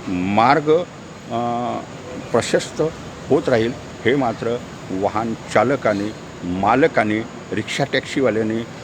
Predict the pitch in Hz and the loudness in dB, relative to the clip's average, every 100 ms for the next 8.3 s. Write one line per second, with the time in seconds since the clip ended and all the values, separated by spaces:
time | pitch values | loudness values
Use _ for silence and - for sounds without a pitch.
0 | - - 98 98 95 98 - 131 202 240 | -14 -6 -2 0 0 -2 4 4 6 2
1 | 147 98 107 123 139 - 117 139 131 143 | 0 -2 -4 -4 -4 -4 -4 -4 -4 -4
2 | 139 - 113 - 139 139 127 - - - | -4 -2 -4 -4 -2 -2 -2 -8 -14 -14
3 | - - - - 107 120 117 104 110 - | -14 -14 -4 0 2 2 0 -2 -2 0
4 | 127 135 131 135 135 135 - 147 139 131 | 0 0 -4 -2 -2 -2 0 0 0 -4
5 | - - - - 117 131 131 117 123 - | -12 -14 -14 2 4 4 2 -2 -2 -6
6 | 110 110 101 104 104 95 98 101 98 - | -4 -4 -4 -6 -6 -2 0 0 -2 2
7 | 123 - - - - - 87 92 104 156 | 0 0 -8 -14 -14 -6 0 4 6 6
8 | 160 110 107 | 6 6 4